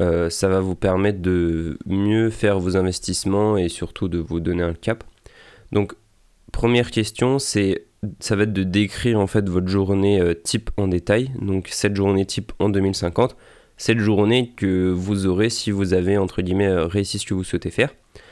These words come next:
Alors, bien sûr, ça peut être, euh, de tout ordre, hein. Vous pouvez réussir sur différents plans. Mais de manière globale, ça va être surtout de voir à quoi ressemblerait vraiment votre vie si vous aviez réussi, si vous aviez atteint votre objectif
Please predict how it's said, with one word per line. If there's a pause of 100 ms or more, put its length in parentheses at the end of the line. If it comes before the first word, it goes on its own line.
(260)
Alors,
bien
sûr,
ça
peut
être,
euh,
de
tout
ordre,
hein.
Vous
pouvez (240)
réussir
sur
différents
plans. (1400)
Mais
de
manière
globale,
ça
va
être
surtout
de
voir
à
quoi
ressemblerait
vraiment
votre
vie
si
vous
aviez
réussi,
si
vous
aviez
atteint
votre
objectif